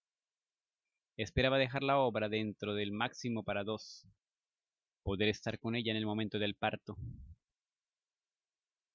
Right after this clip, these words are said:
Los planes estaban sobre la mesa,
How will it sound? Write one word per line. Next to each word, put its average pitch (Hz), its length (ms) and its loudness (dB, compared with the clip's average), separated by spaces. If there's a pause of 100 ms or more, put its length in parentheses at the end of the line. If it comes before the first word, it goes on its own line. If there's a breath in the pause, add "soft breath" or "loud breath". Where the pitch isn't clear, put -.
(1400)
Los 104 200 -6
planes 147 360 0
estaban 120 440 0
sobre 101 220 -4
la 104 100 0
mesa, 107 300 -2